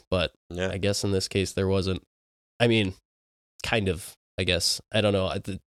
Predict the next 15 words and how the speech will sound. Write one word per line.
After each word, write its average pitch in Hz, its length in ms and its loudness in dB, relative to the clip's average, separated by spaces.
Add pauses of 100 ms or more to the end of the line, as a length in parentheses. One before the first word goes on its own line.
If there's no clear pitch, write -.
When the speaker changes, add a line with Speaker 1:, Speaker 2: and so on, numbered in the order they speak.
(420)
Speaker 1:
there's, 127 340 6
like, 123 160 6
one 120 420 4
investigator 98 800 2
that 92 200 0
said, 92 200 -2
like, 90 180 -2
oh, 92 160 0
there 92 160 0
was, 90 360 -2 (420)
like, 87 180 -4
s-, - 220 -2 (460)
seminal 98 480 2
fluid 95 480 0
found 90 560 -4